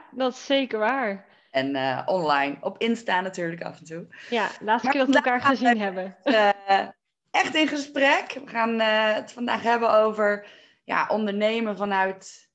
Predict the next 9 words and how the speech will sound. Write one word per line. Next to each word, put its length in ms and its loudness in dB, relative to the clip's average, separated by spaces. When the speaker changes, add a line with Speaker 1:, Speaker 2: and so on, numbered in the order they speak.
Speaker 2:
zelfvertrouwen 1080 0
en 220 -6
vrijheid. 800 -2
En, 440 -6
eh, 560 -4
ja, 360 -4
dus 200 -14
over, 600 -4
eigenlijk 200 -8